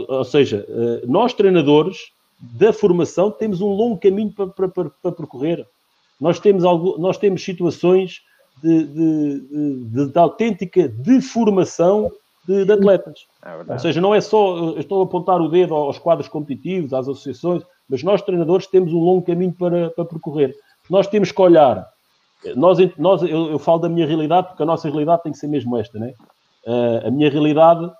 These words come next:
Speaker 1: é o miúdo que entra nos Bambis, eu tenho que olhar para ele, eh, a, a achar que ele possa chegar aos séniores. E, e isso faz com que nós tenhamos um cuidado muito grande no processo que vamos tendo,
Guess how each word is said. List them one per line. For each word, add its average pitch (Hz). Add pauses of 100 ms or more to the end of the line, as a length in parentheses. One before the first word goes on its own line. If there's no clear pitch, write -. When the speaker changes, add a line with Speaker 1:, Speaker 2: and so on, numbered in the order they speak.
Speaker 1:
é 139
o 135
miúdo 156
que 185
entra 147
nos 147
Bambis, 165 (400)
eu 139
tenho 170
que 160
olhar 156
para 151
ele, 156 (260)
eh, 131
a, 131
a 139
achar 160
que -
ele 143
possa 147
chegar 143
aos 131
séniores. 104 (880)
E, 143
e 208
isso -
faz 202
com 202
que 202
nós 202
tenhamos 185
um 175
cuidado 175
muito 175
grande 190
no 190
processo 196
que 180
vamos 202
tendo, 180